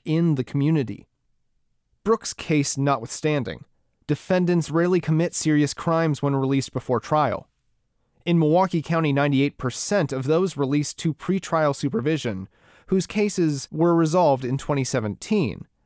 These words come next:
did not commit new violent crimes, according to a presentation by Kremers. The only way to prevent all new violent criminal activity among defendants awaiting trial would be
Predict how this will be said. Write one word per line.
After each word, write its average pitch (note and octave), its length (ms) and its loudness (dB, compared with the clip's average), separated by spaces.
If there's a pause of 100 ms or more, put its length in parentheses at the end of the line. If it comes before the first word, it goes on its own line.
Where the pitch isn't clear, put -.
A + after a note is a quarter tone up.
(100)
did F3 160 2
not G#3 280 0
commit D#3 380 0
new C#3 300 2
violent A#2+ 400 2
crimes, D3+ 640 -2
according A#2+ 400 -2
to C3+ 160 -2
a C3 80 2
presentation D#3 720 -2
by B2+ 120 -2
Kremers. - 580 -6 (720)
The F3+ 160 0
only G#3 340 2
way D3 200 2
to B2+ 120 -6
prevent C#3 480 0
all E3+ 300 0
new D3 360 2
violent C3+ 420 0
criminal C#3 380 0
activity C#3+ 460 -2
among C3+ 260 0
defendants C3+ 520 -2
awaiting A#2+ 320 -2
trial D#3+ 520 0 (360)
would F3+ 180 2
be G3+ 320 0